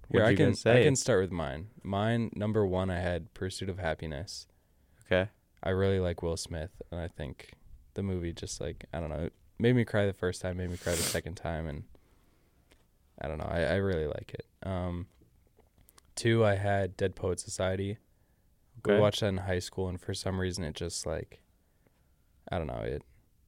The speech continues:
Speaker 1: it wasn't, like, emotional, but it was, like,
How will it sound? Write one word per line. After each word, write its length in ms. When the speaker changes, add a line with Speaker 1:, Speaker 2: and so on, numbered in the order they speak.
Speaker 1:
it 60
wasn't, 260
like, 160
emotional, 560
but 160
it 80
was, 240
like, 300